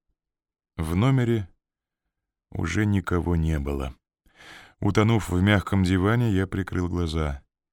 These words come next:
Силы покидали меня, вытекая из пальцев, плеч, шеи, ног. Вместе с ними утихала и боль в ранах. Тело неуклонно теряло вес, лишалось материальной сущности.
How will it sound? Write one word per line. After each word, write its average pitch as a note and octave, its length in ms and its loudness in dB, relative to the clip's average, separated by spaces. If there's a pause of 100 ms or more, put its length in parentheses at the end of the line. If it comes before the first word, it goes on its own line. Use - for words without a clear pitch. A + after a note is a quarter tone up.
(1080)
Силы C#3 320 0
покидали B2+ 640 2
меня, E2 480 0
вытекая G2+ 560 -2
из F2 220 -2
пальцев, A2+ 800 -4
плеч, - 680 -4
шеи, G#2+ 540 -4
ног. F2+ 440 -6 (640)
Вместе A#2 520 0
с - 120 -4
ними C#3+ 320 0
утихала A2+ 580 -4
и A2 180 -8
боль E2 380 -2
в D2+ 80 -4
ранах. D2+ 520 -6 (840)
Тело B2+ 300 2
неуклонно A#2+ 800 2
теряло A2 400 0
вес, G2+ 520 0
лишалось F2 640 -4
материальной F#2 560 -2
сущности. - 800 -6